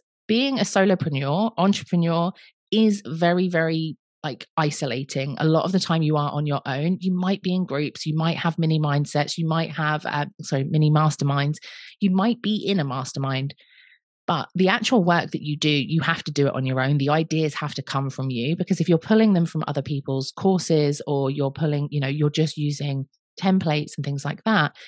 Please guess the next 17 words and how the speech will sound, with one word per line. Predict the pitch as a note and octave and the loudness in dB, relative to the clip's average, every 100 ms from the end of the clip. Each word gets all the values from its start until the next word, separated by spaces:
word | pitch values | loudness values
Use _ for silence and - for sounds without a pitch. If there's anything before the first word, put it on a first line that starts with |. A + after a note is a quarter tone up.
| - - - | -20 -14 0
you're | A3 | 2
not | C4+ E4+ | 2 0
actually | F3+ - - F3 D#3+ - | -4 -6 -4 0 0 0
ever | D3+ D3 C#3+ C#3 C#3+ - _ _ _ - | 0 2 0 0 -2 -6 _ _ _ 2
gonna | F3 | 2
really | D3+ D#3 D3+ - | 4 2 2 0
imprint | C#3+ C#3+ D3 C#3 | -2 -2 -2 -2
your | D3 C#3+ - | 0 -2 0
own | C#3+ C3+ | 0 0
energy | - C3+ C3 C3+ C3 - | -2 -2 -2 -2 -4 -2
out | C3 C3+ | -2 -2
into | C3+ C3 C3+ | -2 -2 -2
the | |
world. | C3+ - B2+ F#3+ A#3+ - - - | -2 -2 0 0 -2 -14 -18 -4
So | - | 2
using | F3+ F3 F#3+ A3 A#3+ G3+ | 2 2 -2 0 0 -2
tarot | - D#3+ D3+ | -2 -2 -2